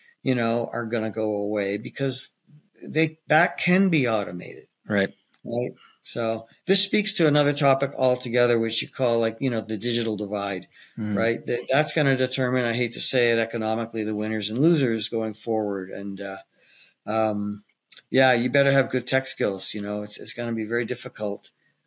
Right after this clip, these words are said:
Speaker 1: to create long-term employment, value, anything without that. So.
Speaker 2: Yeah, it's a good point. I mean, I think there's, with all the automation and everything that's happening, I think the interesting part is,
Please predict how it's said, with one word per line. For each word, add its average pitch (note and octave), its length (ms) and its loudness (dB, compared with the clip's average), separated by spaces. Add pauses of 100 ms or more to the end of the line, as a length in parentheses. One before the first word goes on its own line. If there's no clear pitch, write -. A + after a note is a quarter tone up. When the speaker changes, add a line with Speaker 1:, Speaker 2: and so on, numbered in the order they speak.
(160)
Speaker 1:
to A2 320 -2
create A#2 500 2
long-term A2+ 880 -2 (800)
employment, C3+ 800 2
value, A#2+ 720 4
anything A#2+ 760 2
without A2 460 -4
that. G2 300 -8
So. F#2+ 320 -10 (680)
Speaker 2:
Yeah, D#3 220 4
it's - 140 0
a F#3 40 -2
good E3 220 2
point. A2 380 4
I G#2+ 40 4
mean, A2 380 2 (240)
I B2+ 100 4
think G3+ 300 2
there's, B2 500 4 (1300)
with B2+ 140 0
all D#3 160 8
the D3 100 6
automation A2+ 560 4
and G#2 100 4
everything G2+ 300 2
that's F#2+ 160 -2
happening, G2 400 0
I G#2+ 40 4
think C3+ 200 2
the - 160 0
interesting G#2+ 520 0
part G2 320 2
is, F#2 420 0